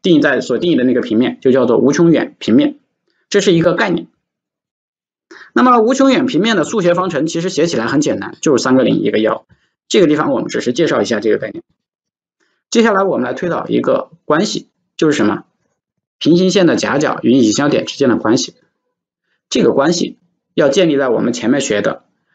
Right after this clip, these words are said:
引消点和直线方向之间的关系上面。因为这个关系我们将来会用在我们真实的这个单视图重建中去。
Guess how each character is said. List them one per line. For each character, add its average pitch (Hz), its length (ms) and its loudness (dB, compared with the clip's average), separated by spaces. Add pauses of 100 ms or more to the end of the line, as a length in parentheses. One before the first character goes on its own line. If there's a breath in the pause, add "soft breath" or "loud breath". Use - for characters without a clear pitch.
(140)
引 117 160 4
消 165 200 2
点 - 280 -2 (340)
和 127 160 0
直 127 120 -2
线 135 180 0
方 165 200 0
向 - 260 -6 (220)
之 131 120 -4
间 131 120 0
的 110 80 -2
关 110 200 -2
系 - 120 -4
上 104 200 -4
面。 - 120 -10 (560)
因 196 120 0
为 240 120 2
这 240 120 0
个 160 100 0
关 151 200 0
系 - 260 -8
我 120 140 -2
们 117 100 0
将 151 160 0
来 135 100 -2
会 147 160 0
用 147 140 2
在 127 240 -4
我 120 100 0
们 107 140 -2
真 175 180 0
实 120 160 -2
的 107 220 -4
这 117 180 0
个 107 320 -6 (520)
单 175 160 -2
视 180 140 -6
图 117 160 -8
重 113 200 -2
建 160 200 0
中 151 120 -4
去。 - 200 -12